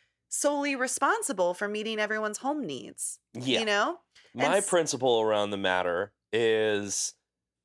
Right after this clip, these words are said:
Speaker 2: answering your significant other with "kiss my ass" is
Speaker 1: Right.
Speaker 2: not a recipe for a long, loving relationship.
Speaker 1: Yeah.
Speaker 2: But I could be wrong.
Speaker 1: Yeah.
Speaker 2: What do I know?
Speaker 1: But in the end, I mean, here's the thing. I felt like all,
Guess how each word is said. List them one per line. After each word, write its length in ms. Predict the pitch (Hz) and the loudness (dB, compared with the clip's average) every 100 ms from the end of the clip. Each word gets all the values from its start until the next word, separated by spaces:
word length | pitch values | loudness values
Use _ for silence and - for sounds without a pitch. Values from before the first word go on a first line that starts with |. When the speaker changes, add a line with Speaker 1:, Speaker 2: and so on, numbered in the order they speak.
| _ _ _ | _ _ _
Speaker 2:
answering 800 | 113 127 139 - 143 131 127 127 | 0 0 0 0 2 2 2 0
your 240 | 120 120 117 | 2 2 2
significant 720 | - 117 117 113 113 127 101 | -2 -2 -2 -2 -4 -4 0
other 400 | 113 110 107 104 | 2 2 2 2
with 300 | 101 98 - | 0 -2 -2
"kiss 300 | - 127 - | -4 -2 0
my 140 | 110 | 2
ass" 640 | 104 113 98 95 - - - - | 2 4 2 0 -4 -6 -8 -16
is 80 | 285 | -2
Speaker 1:
Right. 340 | 392 175 127 | 2 2 2
Speaker 2:
not 200 | 127 127 | 2 4
a 40 | 120 | 4
recipe 520 | 117 117 110 123 110 | 2 2 -4 -4 -6
for 200 | - 110 | -2 0
a 80 | 98 | 2
long, 540 | 98 101 101 101 98 98 | 2 2 2 0 -2 -2
loving 320 | 98 95 95 | 0 0 -2
relationship. 680 | 90 85 - - - - - | -2 -2 -6 -10 -10 -10 -10
Speaker 1:
Yeah. 300 | 180 131 - | -4 -4 -2
Speaker 2:
But 80 | 113 | -2
I 80 | 113 | -2
could 200 | 120 98 | -4 -6
be 80 | 78 | -8
wrong. 200 | - - _ _ | -12 -16 _ _
Speaker 1:
Yeah. 340 | 240 220 202 196 - _ _ - - | -2 2 2 0 -6 _ _ -20 -2
Speaker 2:
What 120 | 113 | 0
do 100 | 104 | 2
I 100 | 87 | 0
know? 140 | 78 78 | -4 0
Speaker 1:
But 100 | 370 | 2
in 100 | 392 494 523 | 4 2 0
the 80 | - | 2
end, 460 | 269 302 226 226 - | 4 4 2 0 -4
I 40 | 277 | -2
mean, 120 | 302 | 0
here's 280 | 311 339 302 | 0 0 -2
the 120 | 277 | -4
thing. 380 | 269 247 160 - | 0 0 0 2
I 120 | 202 | 2
felt 320 | 247 233 220 196 | 6 6 6 6
like 220 | 196 - 202 | 4 4 4
all, 400 | 220 254 240 | 4 4 0